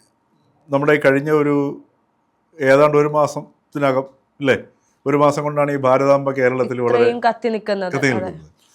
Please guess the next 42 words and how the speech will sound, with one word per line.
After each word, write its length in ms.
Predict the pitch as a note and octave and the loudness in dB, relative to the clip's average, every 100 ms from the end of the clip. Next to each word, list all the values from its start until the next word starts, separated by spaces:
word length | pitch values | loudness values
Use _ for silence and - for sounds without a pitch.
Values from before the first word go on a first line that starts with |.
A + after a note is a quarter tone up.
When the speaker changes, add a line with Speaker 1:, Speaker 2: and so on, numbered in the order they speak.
| _ _ | _ _
Speaker 1:
അപ്പൊ 120 | C#3 | 0
ഭാരതാംബയെ 520 | C#3 C#3+ D#3+ D#3+ E3 | 4 6 4 4 2
കുറിച്ച് 220 | D#3+ D#3 | 2 0
അതിനു 140 | D#3 D#3 | 0 0
മുമ്പ് 160 | D3+ | 0
ആർക്കും 280 | C#3+ C#3+ D3 C#3 | 0 0 -8 -8
ചിന്ത 180 | B2+ | -4
തന്നെ 240 | C#3+ C#3 C3+ | -2 -2 -2
ഇല്ലായിരുന്നു. 420 | A2 G2 F2 D2+ _ _ _ _ _ - | -2 -4 -6 -14 _ _ _ _ _ -6
Speaker 2:
ഇങ്ങനെ 260 | A#3 C4 | 0 2
ഒരു 80 | D4+ | 2
വിഷയമേ 520 | D#4 D4 C#4+ C#4 C#4+ | -2 -2 0 2 2
തന്നെ 260 | D4+ D4+ C#4+ D4 | 0 0 2 4
പലരും 300 | C4 B3 C4+ C4 | 4 2 -2 0
കേട്ടിട്ട് 340 | A#3 A#3+ A3 | 0 0 0
പോലും 280 | C#4 C4+ C4 | 2 4 4
ഇല്ലാത്തൊരു 280 | B3+ A#3+ B3 | 2 2 2
കാര്യമാണ് 400 | A#3+ A3+ A3+ A3+ | 2 2 0 -2
പെട്ടെന്ന് 260 | A#3+ C#4 C4+ | -2 0 0
ഒരു 80 | B3+ | 0
ദിവസം 260 | B3+ C4 | 0 -2
പൊട്ടിമുളച്ച് 440 | B3 A3 A3 G#3+ G#3+ | -2 -2 -4 -4 -4
വന്നത്. 280 | F#3+ F3 - C#3 | -4 -6 -4 -2
Speaker 1:
അതെ. 200 | A2+ F#2 - _ _ _ - | 0 -2 -10 _ _ _ -4
അപ്പൊ 160 | C3+ C#3+ | 2 4
അത്, 120 | D#3 D#3+ F#3 - - | 4 2 2 -6 -2
ആ, 160 | D3+ D3 D3 | 0 2 0
ശരിക്കും 260 | D3+ F3 | -4 -2
പറഞ്ഞു 220 | E3+ E3+ | -2 0
കഴിഞ്ഞാൽ 240 | E3+ D#3+ D#3+ | -2 -2 -2
നമ്മൾ 200 | D#3 D#3+ | -2 0
ഇതിനെ 160 | D#3 | 0
എടുത്ത് 280 | D#3 D3 D#3 | -2 -4 -4
നോക്കിക്കഴിഞ്ഞാൽ 520 | D3 C#3+ D3+ D3 C#3 C3+ | -4 -2 -2 -4 -4 0
കഴിഞ്ഞ, 260 | B2+ C3+ D3 D3 - _ _ _ D3 | 0 0 -4 -6 -10 _ _ _ -6
ആ, 100 | B2+ B2+ B2 | -2 -2 -4
ഗ-, 220 | B2+ B2 - | -6 -12 -6
ആ, 80 | B2+ A2+ | -2 0
ഗവർണർ 300 | A2+ A2 G2+ - - | 2 0 -2 -6 -2
ആരിഫ് 280 | B2 C3 C3 | 0 0 -2
മുഹമ്മദ് 380 | C3 C3 C3 B2+ | -4 0 0 0
ഖാൻ 160 | A2 | -2